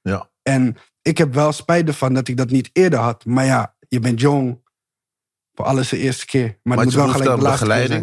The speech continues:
Speaker 2: zijn.
Speaker 1: Had je behoefte aan begeleiding?
Speaker 2: Ehm, had ik belo-, behoefte aan, ja, maar in in hoeverre zou ik, eh,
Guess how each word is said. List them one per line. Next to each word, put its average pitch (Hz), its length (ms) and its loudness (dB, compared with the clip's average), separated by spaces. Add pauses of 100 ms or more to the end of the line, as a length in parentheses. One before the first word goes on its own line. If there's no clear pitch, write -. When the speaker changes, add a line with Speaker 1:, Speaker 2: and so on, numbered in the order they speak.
Speaker 2:
zijn. - 100 -6
Speaker 1:
Had 107 60 -8
je 107 80 -6
behoefte 117 280 -2
aan 107 80 -2
begeleiding? 107 580 -2 (420)
Speaker 2:
Ehm, 123 600 0 (2000)
had 127 220 -2
ik 127 120 -4
belo-, 131 320 0
behoefte 127 380 -4
aan, 120 140 -2
ja, 131 480 0
maar 120 560 -2 (160)
in 120 420 -2 (640)
in 120 180 -2
hoeverre 123 500 0
zou 117 280 2
ik, 110 180 -4
eh, 113 260 0